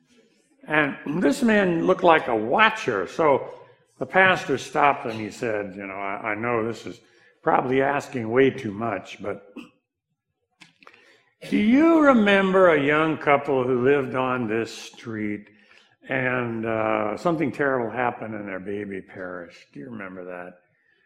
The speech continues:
The man said, "Well, of course," he said. "Their apartment was right across the street." And he pointed at it like it was up second floor,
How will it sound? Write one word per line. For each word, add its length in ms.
The 100
man 380
said, 580
"Well, 140
of 120
course," 440
he 100
said. 340
"Their 220
apartment 680
was 540
right 400
across 520
the 100
street." 340
And 100
he 140
pointed 400
at 180
it 140
like 240
it 80
was 160
up 180
second 400
floor, 360